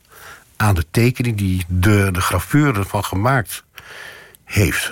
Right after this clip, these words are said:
En dat, dat, dat vind ik echt heel erg, eh, dus ik maak een soort... Met glas maak je dan eigenlijk een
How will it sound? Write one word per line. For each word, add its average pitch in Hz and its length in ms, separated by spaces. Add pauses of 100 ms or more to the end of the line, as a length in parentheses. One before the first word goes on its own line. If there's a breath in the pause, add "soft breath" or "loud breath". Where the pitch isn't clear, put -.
En 104 120
dat, 120 200
dat, 104 320
dat 139 260
vind 123 200
ik 123 100
echt - 200
heel 120 260
erg, - 260
eh, 98 140 (360 loud breath)
dus 92 100
ik 90 80
maak 110 200
een 101 60
soort... - 280
Met 95 140
glas 104 280
maak 95 180
je 95 60
dan 90 240
eigenlijk 90 360
een 85 100